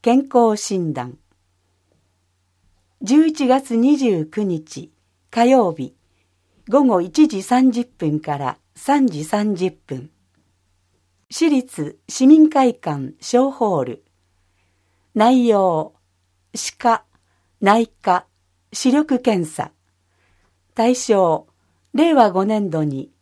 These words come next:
小学校に就学予定で、市内の幼稚園、保育所などで受診できなかった子ども。車での来場は控えてください。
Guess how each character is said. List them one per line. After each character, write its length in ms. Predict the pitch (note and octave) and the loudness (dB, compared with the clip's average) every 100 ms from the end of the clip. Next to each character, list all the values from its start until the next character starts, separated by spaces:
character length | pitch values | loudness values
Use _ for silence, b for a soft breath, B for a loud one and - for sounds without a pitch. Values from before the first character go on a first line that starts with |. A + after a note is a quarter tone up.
| _ | _
小 240 | - C#4+ D#4 | -6 0 2
学 240 | D#4 D#4 | 2 0
校 180 | - G3+ | 0 0
に 120 | F3+ | -2
就 280 | E3 - C4 | -6 0 2
学 320 | B3+ B3+ A#3 | 2 0 -2
予 160 | G#3+ G#3 | -2 -2
定 300 | G#3+ F3 C#3 | -2 -4 -4
で、 240 | B2+ - _ _ _ _ _ _ _ _ | -8 -10 _ _ _ _ _ _ _ _
市 200 | - D4+ | -2 4
内 240 | D4+ C4+ | 4 4
の 180 | F#3+ D#3 | 2 0
幼 180 | D#3 G#3+ | 0 0
稚 260 | A#3+ - A3 | -2 -4 -4
園、 300 | E3 C3+ - _ _ _ | -4 -6 -12 _ _ _
保 120 | C4 | -2
育 180 | C#4 D#4 | -2 -2
所 180 | - B3+ | -2 0
な 140 | B3 | 0
ど 140 | B3 F#3+ | -2 -6
で 260 | D#3+ D3 _ _ _ - | -8 -10 _ _ _ -14
受 140 | F#3 | -8
診 320 | A3 D4 C#4+ C4+ | -4 0 0 2
で 120 | B3+ | 2
き 120 | C#4 | 4
な 140 | D4 | 2
か 120 | C4+ F#3 | 2 -6
っ 40 | |
た 300 | - - D#3 | -8 -10 -8
子 160 | D#3+ D#3+ | -8 -6
ど 140 | D#3 | -4
も。 280 | C#3+ C3+ - _ _ _ _ _ _ _ _ _ | -6 -10 -16 _ _ _ _ _ _ _ _ _
車 360 | - A#3+ C4 C4 | -2 4 4 4
で 120 | A#3+ | 2
の 160 | G#3+ F#3+ | 0 0
来 200 | G3 G#3 | -2 -2
場 280 | A3 G3+ | -2 -2
は 240 | F#3+ F3+ - | 0 -2 -4
控 320 | - - G#3 | -10 -4 -2
え 40 | F#3 | -2
て 140 | D#3 | -6
く 120 | D#3 | -6
だ 160 | D#3 D3+ | -6 -8
さ 200 | D#3 C#3+ | -6 -8
い。 120 | C#3+ | -8